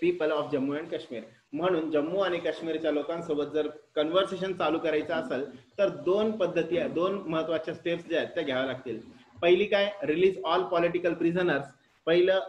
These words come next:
जेवढे political prisoners आहेत त्यांना काय करून टाका, अ, सोडून द्या. And restore its statehood.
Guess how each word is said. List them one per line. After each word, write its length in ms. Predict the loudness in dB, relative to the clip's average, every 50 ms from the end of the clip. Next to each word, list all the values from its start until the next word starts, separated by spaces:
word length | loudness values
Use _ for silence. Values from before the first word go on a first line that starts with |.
| -2 0
जेवढे 240 | 2 2 4 2 2
political 500 | 0 0 0 0 2 0 0 0 -2 0
prisoners 440 | 0 0 2 2 2 2 0 0
आहेत 160 | -2 -4 -2 -2
त्यांना 200 | -2 -2 -2 -2
काय 140 | -2 -2
करून 280 | -2 -2 -2 -2 -2 -2
टाका, 260 | -2 -2 -2 -2 -4 -6 -8 -14 _ _ _ _ _ -8
अ, 200 | -4 -2 -2 -2 -2 -4 -12 -14 -14
सोडून 400 | -10 -4 0 0 2 2 2 2
द्या. 180 | 2 2 2 0 -4 -12 -18 _ _ -4 0 0
And 120 | 2 4
restore 340 | 4 2 4 4 4 4 6
its 180 | 4 2 0 0 -2 -2
statehood. 380 | -2 -2 -2 -2 -2 -2 -4